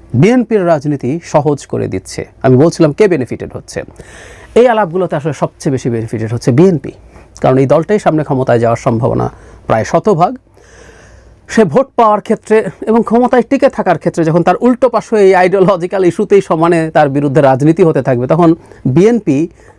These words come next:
দুর্নীতি দমন করতে পারলো কিনা, তার লোক দুর্নীতি করলো কিনা, সে সুশাসন নিশ্চিত করতে পারলো কিনা, সে এফিসিয়েন্ট সরকার হলো কিনা, সে শিক্ষা স্বাস্থ্যে জনগণকে দিতে পারলো কিনা, সে সামাজিক নিরাপত্তা দিল কিনা, সে যে ম্যানিফেস্টো দিয়েছিল সেটা কার্যকর হলো কিনা, এগুলো আলাপ আসলে আর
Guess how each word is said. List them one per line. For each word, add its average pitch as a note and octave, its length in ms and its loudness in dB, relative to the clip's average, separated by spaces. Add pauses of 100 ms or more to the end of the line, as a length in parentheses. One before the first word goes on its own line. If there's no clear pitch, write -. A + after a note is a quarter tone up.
(640)
দুর্নীতি G3 340 4
দমন F3+ 240 0
করতে D3 240 -4
পারলো C3+ 280 -2
কিনা, B2 200 -4
তার F#3+ 140 0
লোক G3+ 240 0
দুর্নীতি F#3 320 -2
করলো C3+ 260 -2
কিনা, C3 200 -6
সে D3+ 140 -2
সুশাসন A3 420 2
নিশ্চিত F3+ 300 -4
করতে C#3 240 -4
পারলো B2+ 260 0
কিনা, C3 140 0
সে G3+ 140 4
এফিসিয়েন্ট A3 420 0
সরকার D#3 280 -2
হলো C3 160 -2
কিনা, C#3 260 -6 (340)
সে A3+ 120 0
শিক্ষা - 320 -2
স্বাস্থ্যে A3 280 -2
জনগণকে E3+ 400 0
দিতে D3+ 220 2
পারলো C#3 300 0
কিনা, C#3 280 -4
সে E3 200 2 (200)
সামাজিক A3+ 420 -2
নিরাপত্তা F3 580 0 (100)
দিল D3+ 200 0
কিনা, C#3 260 -4
সে G#3 180 2
যে G3+ 80 2
ম্যানিফেস্টো G#3 480 2
দিয়েছিল F3 300 -2
সেটা E3 200 -4
কার্যকর D#3+ 460 -2
হলো D3 180 0
কিনা, C3+ 260 -6 (340)
এগুলো G#3 280 2
আলাপ B2+ 260 0
আসলে - 260 -14
আর - 60 -14